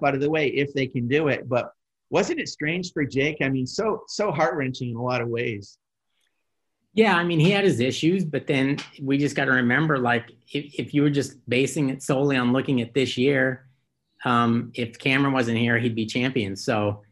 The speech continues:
Speaker 1: That's true. Yeah.
Speaker 2: you know, he, he's, no matter what happened along the way, he, he, he established himself, at least in the championship, as the second best guy. Um, so you, you know,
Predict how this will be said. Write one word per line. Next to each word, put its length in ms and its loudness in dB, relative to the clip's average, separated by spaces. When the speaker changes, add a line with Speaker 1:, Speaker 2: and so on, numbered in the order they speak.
Speaker 1:
That's 300 4
true. 440 2
Yeah. 100 -2
Speaker 2:
you 80 6
know, 320 2
he, 280 0
he's, 440 -2
no 180 0
matter 260 2
what 200 0
happened 320 -2
along 320 -2
the 80 -2
way, 320 -2
he, 400 -4
he, 340 -8
he 220 -10
established 600 -4
himself, 600 -6
at 80 -10
least 280 -8
in 80 -4
the 60 -4
championship, 760 -6
as 160 -6
the 80 -8
second 420 -8
best 240 -8
guy. 420 -2
Um, 540 -2
so 480 -2
you, 280 -8
you 140 -6
know, 380 -4